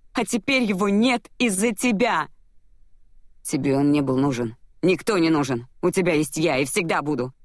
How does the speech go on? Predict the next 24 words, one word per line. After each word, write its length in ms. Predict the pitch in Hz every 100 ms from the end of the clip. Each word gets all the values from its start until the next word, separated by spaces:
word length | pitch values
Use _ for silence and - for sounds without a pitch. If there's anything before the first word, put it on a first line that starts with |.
| - -
«Ненавижу! 1000 | 247 220 240 226 233 190 233 170 143 127 - - -
Как 240 | - 294 196
же 140 | 185
я 100 | 180
тебя 220 | 170 170
ненавижу! 580 | 165 170 175 190 165 151 -
И 120 | 247
никогда, 800 | 208 214 - 202 170 165 165 131 -
запомни, 640 | - 180 208 - 427 196
никогда 600 | 196 196 - 180 196 214 202
тебе 280 | 185 170 247
этого 180 | 180
не 120 | 175 175
прощу!» 540 | 185 196 - 190 123 - - - - - -
Он 180 | 180 165
выпустил 500 | 180 156 147 - 147
мои 260 | 143 139
руки, 520 | 135 135 180 - 127 120 - -
и 80 | -
я 220 | 196 175 156 _
тут 200 | 240 196
же 160 | 147 143
воспользовалась 760 | 143 - 196 156 143 139 143 -
этим, 360 | 160 - 123